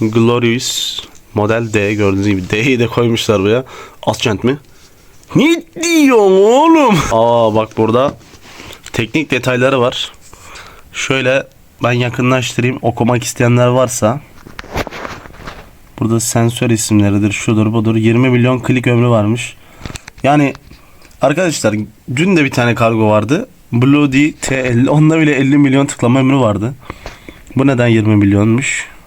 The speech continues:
Altı tane butonu var. Oo. On altı nokta sekiz milyon renk R G B sekiz efekt. Bayağı renkli bir mouse arkadaşlar. Burada ne yazıyormuş?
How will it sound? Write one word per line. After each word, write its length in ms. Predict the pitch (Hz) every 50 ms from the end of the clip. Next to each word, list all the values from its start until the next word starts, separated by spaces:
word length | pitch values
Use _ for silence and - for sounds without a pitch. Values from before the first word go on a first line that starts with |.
| - - - -
Altı 300 | 113 120 127 120 120 -
tane 360 | - 139 127 123 127 139 135 - - - - - - - -
butonu 340 | 127 117 - 127 123 117 104
var. 260 | 107 127 - - - - - - - - - - - - - - - - - - - - - - -
Oo. 540 | - 113 107 101 95 92 87 87 85 85 85 87 - - - _ _ - - - _ _ - - - _ -
On 180 | - 120 131
altı 300 | 131 123 117 120 - 113
nokta 260 | 120 113 113 - 135
sekiz 380 | 127 - - 117 101 - 143 131
milyon 440 | 131 120 113 113 117 127 131 120 107
renk 340 | 107 110 110 110 107 - - - -
R 180 | 113 110 110 104 98 104
G 120 | 110 107
B 200 | 107 117 127 143 - -
sekiz 540 | - - - - - - 104 101 135 123 113
efekt. 400 | 107 98 - 92 85 - - - - - - - - - - - - - - - - - - - - - -
Bayağı 320 | - 113 120 120 123 127 123
renkli 340 | 120 120 120 120 123 139 131
bir 60 | 127
mouse 320 | 117 107 107 104 104 -
arkadaşlar. 640 | 104 101 101 101 98 98 95 - - 131 135 - - - - - - - -
Burada 180 | - 107 110 123
ne 80 | 123 120
yazıyormuş? 600 | 113 104 98 98 98 110 127 123 - - -